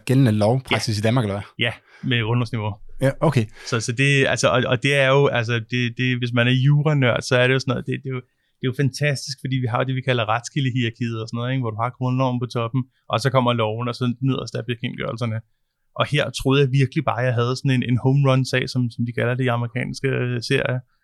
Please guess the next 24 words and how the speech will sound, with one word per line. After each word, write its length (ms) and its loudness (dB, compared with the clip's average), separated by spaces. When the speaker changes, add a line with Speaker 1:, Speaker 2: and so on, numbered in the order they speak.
Speaker 2:
at, 160 -2
at 160 -2
ministeren, 580 4
ham 220 4
vi 60 2
sagsøger, 840 -2
havde 160 0
selv 180 -2
sagt, 340 -4
"Ja, 100 2
ja, 220 6
det 60 4
er 40 6
ulovligt, 440 4
og 60 -4
hvis 120 2
vi 60 2
skynder 220 2
os 60 0
at 100 -2
ændre 220 2
det 180 -4
inden 180 2
for 100 -4